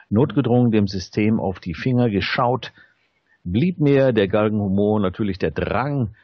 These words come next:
so viel als möglich über die Vorgänge im Großen zu verstehen. Ähm, Nisara und das Datum des elften neunten null eins ist zum Beispiel so ein Vorgang. In diesem Sinne, mach bitte weiter, Jürgen.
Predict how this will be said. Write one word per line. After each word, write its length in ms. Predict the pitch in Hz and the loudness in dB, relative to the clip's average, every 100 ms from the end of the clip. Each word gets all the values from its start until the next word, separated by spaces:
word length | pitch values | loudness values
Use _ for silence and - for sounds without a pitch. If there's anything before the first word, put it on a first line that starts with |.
| _ | _
so 160 | - | -8
viel 320 | 110 - 131 127 | -6 -4 -4 -2
als 240 | 76 - | -4 -4
möglich 500 | 92 104 107 110 92 | -2 -2 -2 -6 -6
über 140 | 85 | -6
die 80 | 90 | -6
Vorgänge 460 | - 95 90 90 92 | -2 -2 0 -2 -2
im 140 | 67 | -4
Großen 720 | 82 76 - - - 76 76 | -6 -6 -6 -8 -8 -8 -6
zu 120 | 76 - | -8 -4
verstehen. 580 | 104 - 131 76 65 - _ _ _ _ - - - - - - _ | -4 0 0 0 -6 -14 _ _ _ _ -20 -20 -20 -20 -20 -20 _
Ähm, 480 | 92 95 92 90 87 76 _ _ - _ | 0 2 4 2 2 -2 _ _ -20 _
Nisara 840 | 98 107 90 117 160 147 147 156 | 0 2 2 0 0 0 0 0
und 200 | 156 117 | 0 -2
das 120 | 107 | -2
Datum 300 | 92 107 120 | 0 0 0
des 100 | 117 | -4
elften 320 | - 117 - 107 | -4 -6 -4 -2
neunten 300 | 98 104 95 | -2 -2 -2
null 180 | 98 | -2
eins 280 | 87 95 107 | 0 -2 -4
ist 120 | 104 | -8
zum 100 | - | -6
Beispiel 180 | 95 92 | -4 -2
so 60 | 87 | -4
ein 100 | 80 | -6
Vorgang. 560 | - 95 95 92 90 - | -2 -2 0 -2 -2 -4
In 80 | |
diesem 180 | 98 101 | -4 -4
Sinne, 400 | 90 92 92 90 - _ _ - | -2 0 0 -2 -6 _ _ -6
mach 360 | 92 85 - | -6 -6 -12
bitte 440 | - 87 92 78 - | -12 -6 -4 -4 -6
weiter, 640 | - - - 90 82 87 - _ _ _ | -10 -8 -8 -4 -2 -4 -8 _ _ _
Jürgen. 520 | - 85 151 127 - | -4 2 4 2 -2